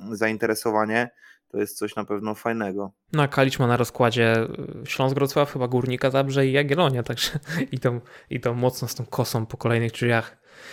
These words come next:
Speaker 1: No i, i zapukają do, e, do Legii tym razem, nie? To
Speaker 2: No.
Speaker 1: tam jest naprawdę bardzo dobrze, bardzo dobry zespół zmontowany. Jest Kasjan Lipkowski, grał, miałem przyjemność z nim pracować w, w Arce.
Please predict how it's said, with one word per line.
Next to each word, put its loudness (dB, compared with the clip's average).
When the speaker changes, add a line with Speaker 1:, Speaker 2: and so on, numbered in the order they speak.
Speaker 1:
No -2
i, 0
i 0
zapukają 2
do, 6
e, -2
do 6
Legii 4
tym -2
razem, 2
nie? -2
To -2
Speaker 2:
No. 0
Speaker 1:
tam 0
jest 0
naprawdę 4
bardzo 4
dobrze, 4
bardzo 0
dobry 2
zespół 0
zmontowany. -2
Jest -4
Kasjan 2
Lipkowski, 0
grał, -2
miałem -4
przyjemność -2
z -10
nim -4
pracować -2
w, -2
w -12
Arce. 2